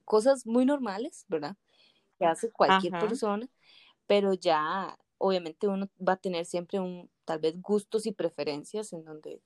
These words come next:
Speaker 1: qué sé yo, por ejemplo, yo esto lo veo, al principio lo veía como un hobby, como, por ejemplo,
Speaker 2: Ujú.
Speaker 1: voy a ir a hacer eso, ¿me explico? Ahora lo veo ya como,
Speaker 2: Ajá.
Speaker 1: eh, sin eso no me siento yo.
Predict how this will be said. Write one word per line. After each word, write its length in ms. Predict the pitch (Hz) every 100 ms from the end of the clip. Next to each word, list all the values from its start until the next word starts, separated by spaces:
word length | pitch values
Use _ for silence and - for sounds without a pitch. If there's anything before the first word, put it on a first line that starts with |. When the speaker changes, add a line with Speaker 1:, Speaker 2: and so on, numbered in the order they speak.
| _
Speaker 1:
qué 80 | 165
sé 120 | 170
yo, 200 | 165 160 _ _ _ -
por 140 | 190 190
ejemplo, 300 | 190 208 170
yo 140 | 165
esto 220 | 190 -
lo 100 | 254
veo, 280 | 214 208 240 - - - - - _ _ _
al 120 | 196
principio 360 | 208 220 196 240
lo 80 | 254
veía 180 | 247 220
como 220 | 254 233
un 120 | 220
hobby, 400 | 202 220 170 - _ _ _ -
como, 300 | 170 165 151
por 200 | - 151
ejemplo, 540 | 165 _ - 156 143 -
Speaker 2:
Ujú. 280 | 214 220 190
Speaker 1:
voy 180 | 180
a 60 | 196
ir 160 | 196 196
a 40 |
hacer 200 | 185 180
eso, 280 | 180 - 170
¿me 120 | -
explico? 480 | - - 190 - - _ _ - _
Ahora 300 | - 170 190
lo 140 | 220 196
veo 160 | 196 202
ya 160 | 214
como, 460 | 214 233 208 190 190
Speaker 2:
Ajá. 200 | 170 185 _ _ _ _ _ _
Speaker 1:
eh, 120 | - 202
sin 260 | 226 214
eso 240 | 202 208 240
no 80 |
me 120 | 226 220
siento 280 | 226 214 214
yo. 260 | 190 180